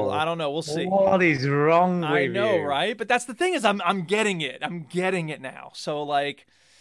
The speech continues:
Speaker 1: it's still obtuse, and there's still certain things I don't really understand about it, but I'm learning more about, and that's the thing is that these games, like, like, a lot of puzzle games, unfortunately, are much more about, like, like, okay,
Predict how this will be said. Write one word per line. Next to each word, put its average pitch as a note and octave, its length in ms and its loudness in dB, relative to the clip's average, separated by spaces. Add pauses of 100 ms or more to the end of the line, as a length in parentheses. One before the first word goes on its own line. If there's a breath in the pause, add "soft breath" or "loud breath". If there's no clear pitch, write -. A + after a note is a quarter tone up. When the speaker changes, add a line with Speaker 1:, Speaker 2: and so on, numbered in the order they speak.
(160 soft breath)
Speaker 1:
it's A3+ 180 0
still C4+ 580 4
obtuse, F#3+ 760 -4 (180 soft breath)
and F#3+ 120 -2
there's G3+ 160 -2
still C#4 200 0
certain A3 260 -2
things A3+ 160 -8
I F#3 80 0
don't G3 180 -2
really G3 220 -2
understand E3+ 560 -6
about A3+ 220 0
it, C#4 180 -2 (280 soft breath)
but - 120 0
I'm F3 260 -2
learning G3+ 480 -4
more G3 220 -2
about, F3+ 200 -2 (140 loud breath)
and E4 120 -4
that's F4 140 6
the C#4+ 80 -2
thing A#3 240 -2
is E3 80 -4
that F3 140 0
these C4+ 220 -4
games, G#3 240 -4
like, A3 180 0
like, A3 160 0
a A3+ 60 2
lot D4 160 4
of C#4+ 100 0
puzzle G#3+ 280 -2
games, D#3+ 220 -6
unfortunately, C#3+ 840 -8 (640 soft breath)
are E3+ 120 4
much G#3+ 320 -2
more A3 220 -2
about, D#3+ 420 2
like, D#3 320 -4
like, F3 320 -6
okay, F#3 320 -4